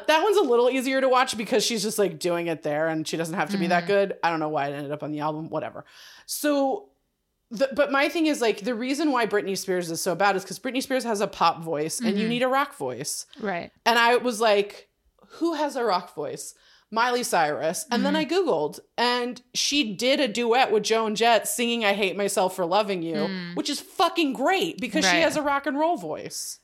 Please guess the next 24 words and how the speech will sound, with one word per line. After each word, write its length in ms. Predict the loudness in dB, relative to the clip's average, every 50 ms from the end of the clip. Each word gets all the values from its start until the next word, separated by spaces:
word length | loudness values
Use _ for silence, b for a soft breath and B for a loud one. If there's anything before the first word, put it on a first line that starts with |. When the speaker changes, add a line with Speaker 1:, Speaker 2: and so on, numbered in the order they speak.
| _ _
Speaker 2:
But 100 | 0 2
I 140 | 4 4 4
don't 180 | 4 2 0 0
think 200 | 0 0 0 0
we're 140 | 0 0 0
supposed 400 | -2 -2 -2 -2 -2 -2 -4 -4
to 140 | -6 -6 -6 _ _ _ _ _ _ _ _
think 320 | -6 -6 -4 -6 -8 -10
Joey's 420 | -8 -4 -2 -2 -2 -2 -4 -6 -6
gonna 200 | -8 -8 -8 -8
be 180 | -10 -10 -8
good. 480 | -4 -2 -2 0 -2 -2 -4 -6 -6 -8 b b b b b b b b b b b b b b b _ -2
Speaker 1:
Well, 220 | 2 4 4 4
th-, 120 | 6 4 4
I 100 | 4 2
think 160 | 2 2 2
that's 160 | 0 0 0
what 100 | -2 -2
the 60 | -2
show 260 | 0 2 2 2 2
thinks, 560 | 0 0 -2 -2 -2 -4 -6 -8 -12 -14 -14 -18 _ B B B B B B B B B B B
that 100 | -4 -2
Joey's 380 | 0 2 2 2 2 0 -2 -4
good. 400 | -2 0 0 2 0 0 -2